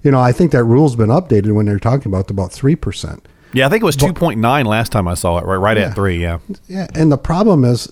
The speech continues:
Speaker 1: is when you're working and when you're setting dollars aside, you're focused on accumulating money, and you don't stop and you don't think exactly how you're gonna use that money that you saved over that time period to create an income for
Speaker 2: Right.
Speaker 1: yourself.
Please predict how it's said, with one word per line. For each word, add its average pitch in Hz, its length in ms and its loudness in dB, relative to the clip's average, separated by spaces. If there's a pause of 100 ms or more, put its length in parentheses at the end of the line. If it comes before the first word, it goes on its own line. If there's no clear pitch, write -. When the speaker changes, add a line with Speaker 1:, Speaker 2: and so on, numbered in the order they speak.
Speaker 1:
is - 260 0 (100)
when 143 220 2
you're 185 160 4
working 160 520 2
and 127 160 4
when 135 100 4
you're 139 100 4
setting 139 360 2
dollars 117 420 2
aside, 139 380 -4
you're 131 120 0
focused 113 420 -2
on 110 140 -2
accumulating 110 600 -2
money, 143 300 0 (240)
and 117 100 -6
you 110 120 -2
don't 127 340 2
stop 120 460 0
and 107 100 -2
you 110 80 -2
don't 127 240 0
think - 260 -2
exactly 107 640 -4 (420)
how 139 180 0
you're 156 160 4
gonna 143 180 2
use 127 200 2
that 117 160 0
money 113 180 0
that 107 220 -2
you 101 60 -4
saved 147 320 -4
over 98 160 -4
that 90 200 -8
time 143 240 -4
period - 380 -12
to 120 100 -6
create 110 320 -4
an 113 120 -2
income 143 320 0
for 98 140 -12
Speaker 2:
Right. 82 240 0
Speaker 1:
yourself. - 200 -14